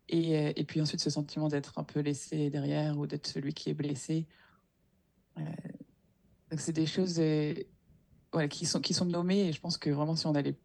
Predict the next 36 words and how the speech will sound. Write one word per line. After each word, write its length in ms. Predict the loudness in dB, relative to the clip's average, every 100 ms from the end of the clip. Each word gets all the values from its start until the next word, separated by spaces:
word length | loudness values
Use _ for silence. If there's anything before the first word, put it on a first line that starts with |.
| _ -4
un 140 | 0
peu 100 | 0
plus 240 | 0 0
en 80 | 2
détail 300 | 2 4 2
de 100 | 2
chaque, 400 | 0 -2 -4 -2
il 80 | -2
y 60 | 0
aurait 140 | 0
encore 200 | -2 -4
plus 260 | -4 -2 2
de 80 |
richesse, 500 | 2 2 0 -2 -6 -8
euh, 80 | -6 -8 -6
à 120 | -6
ça, 200 | -4 -4 -6 -8 -10 -14 -20 -20 -20 -20 -20 -20 -20 _ _ -8
à, 280 | -6 -4 0
à 20 |
mettre, 420 | 0 0 -6 -4
euh, 80 | -4 -4 -4
en 100 | 0
avant. 280 | 0 0 -2 -6 -20 -20 -20 _ _ _ _ -12
Euh, 40 | -8 -8 -10 -14 -18 _ -20 _ _ _ _ _ _ _ _ -4
et 60 |
voilà, 180 | 0 0
déjà, 340 | 0 0 2
là, 160 | 0 -2
sur 180 | -2 -4
ce 140 | -4
truc 320 | -4 -6 -6
de 80 | -4
barrière 500 | -2 -2 0 0 -2
pour 140 | -2 0
retourner, 440 | 0 0 0 0
euh, 120 | 0